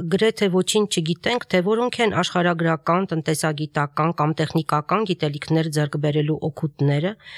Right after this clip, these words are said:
եթե մարդը չի ճանաչում իրեն։ Ինքնաճանաչումը մարդու պարտքն է, իսկ վիպագիրն օգնում է դա իրագործել,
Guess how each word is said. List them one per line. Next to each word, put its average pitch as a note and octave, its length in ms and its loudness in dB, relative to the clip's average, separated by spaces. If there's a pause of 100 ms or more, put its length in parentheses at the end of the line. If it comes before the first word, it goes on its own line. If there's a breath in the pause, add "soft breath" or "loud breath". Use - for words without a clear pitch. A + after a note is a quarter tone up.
(200 loud breath)
եթե G#3+ 200 2
մարդը C#4+ 300 2
չի C4 140 -4
ճանաչում G3 600 2
իրեն։ D3 360 0 (480 loud breath)
Ինքնաճանաչումը F#3 920 0
մարդու D3 420 0
պարտքն E3+ 580 -4
է, B2+ 100 -4
իսկ C#3 220 -4
վիպագիրն E3 600 2
օգնում A3+ 380 0
է G#3 200 2
դա E3 220 -2
իրագործել, D3 760 -2